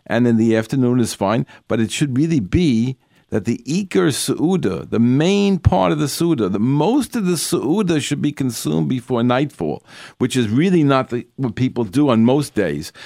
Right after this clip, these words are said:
By most Purims, they, they're, they're up against the, the ti-, the clock,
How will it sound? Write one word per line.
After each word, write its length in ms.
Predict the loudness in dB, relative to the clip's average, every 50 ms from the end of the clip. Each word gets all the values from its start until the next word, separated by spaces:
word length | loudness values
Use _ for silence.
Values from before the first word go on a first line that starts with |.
| -14 -6
By 120 | -2 0 2
most 340 | 4 4 2 2 0 0 0
Purims, 480 | 2 2 4 4 2 2 0 0 -4 -10 -18 -20 -20 _
they, 260 | 0 2 2 4 4 2 0 -4 _
they're, 380 | -2 0 2 2 2 0 -2 -4 -8 -18 _ _ _
they're 280 | -2 -2 -2 -2 -2 -4
up 140 | -2 -2
against 520 | -2 -2 0 0 0 0 0 -2 -4 -4 -2
the, 380 | 0 0 2 2 2 0 -2 -2
the 100 | -4 -6
ti-, 320 | -4 -2 -2 0 0 0
the 100 | 0 -2
clock, 560 | -4 -2 -2 0 0 0 0 -4 -6 -12 -20